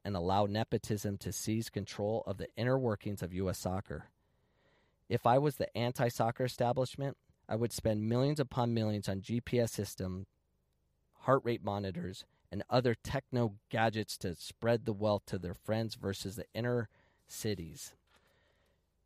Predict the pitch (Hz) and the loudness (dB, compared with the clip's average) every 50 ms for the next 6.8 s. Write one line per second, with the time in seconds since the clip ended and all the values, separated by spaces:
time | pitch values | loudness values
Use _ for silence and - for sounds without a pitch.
0 | - - 113 - - 113 131 156 160 143 120 110 - - 101 113 123 - 135 120 | -2 -2 0 4 6 6 8 8 6 4 2 0 -4 -2 0 -2 -2 0 0 0
1 | 120 - - 107 110 117 - 123 120 - - 120 120 123 123 123 127 127 - - | 0 2 0 0 0 0 -2 -2 -4 -2 0 0 0 0 0 -2 -6 -6 -8 -8
2 | 135 135 139 - _ _ _ _ _ _ _ _ - 107 120 123 123 117 - - | -8 -8 -8 -8 _ _ _ _ _ _ _ _ 0 2 4 4 4 2 2 0
3 | - 110 117 - - - - 110 98 95 98 104 110 123 - - 135 117 - - | 0 0 0 0 -4 -6 -4 -4 -2 0 0 2 2 2 0 -2 -6 -6 -4 -4
4 | 107 98 92 85 85 101 131 - - _ _ _ _ _ _ _ _ _ _ _ | -4 -4 -4 -4 -6 -8 -10 -12 -18 _ _ _ _ _ _ _ _ _ _ _
5 | _ _ _ _ - 101 107 98 95 95 98 - _ - 117 117 120 131 131 - | _ _ _ _ -2 0 0 0 0 -2 -4 -4 _ 2 4 6 6 4 2 0
6 | - - 101 90 95 101 110 117 - - - 104 95 87 - | -6 -6 -4 0 2 4 4 4 2 0 0 0 0 0 -4